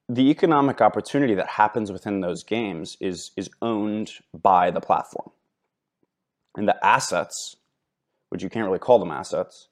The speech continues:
they don't have, they don't live outside the platform. Platform dies, assets die. Platform decides to foreclose on assets,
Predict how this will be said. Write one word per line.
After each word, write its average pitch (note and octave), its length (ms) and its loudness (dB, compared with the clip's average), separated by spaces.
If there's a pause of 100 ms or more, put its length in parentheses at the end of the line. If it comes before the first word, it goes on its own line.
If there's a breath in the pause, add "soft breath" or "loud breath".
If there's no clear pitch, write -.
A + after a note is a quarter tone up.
(540)
they G#2+ 100 6
don't B2 280 4
have, G#2 480 6
they G#2 80 0
don't B2 180 -2
live G#2 280 4
outside - 320 -2
the - 60 -14
platform. - 560 -6
Platform A#2 420 2
dies, G#2+ 600 6
assets - 460 -6
die. - 240 -8 (880)
Platform A#2 360 4
decides G#2+ 500 2
to G#2+ 140 -6
foreclose C3 460 4
on B2+ 100 0
assets, A#2+ 580 -2